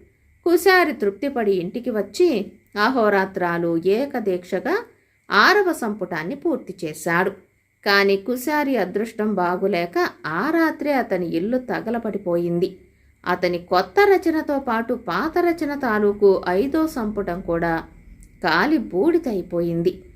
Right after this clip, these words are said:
జమీందారు వీరేంద్రుడు దీన్ని క్షమించడని కుశారి గ్రహించాడు.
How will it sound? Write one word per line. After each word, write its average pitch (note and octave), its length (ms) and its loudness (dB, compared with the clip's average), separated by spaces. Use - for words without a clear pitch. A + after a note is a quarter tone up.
జమీందారు D#4 640 4
వీరేంద్రుడు G#3+ 640 0
దీన్ని F3 360 -2
క్షమించడని B3+ 840 -2
కుశారి F#3+ 440 0
గ్రహించాడు. F#3+ 800 -2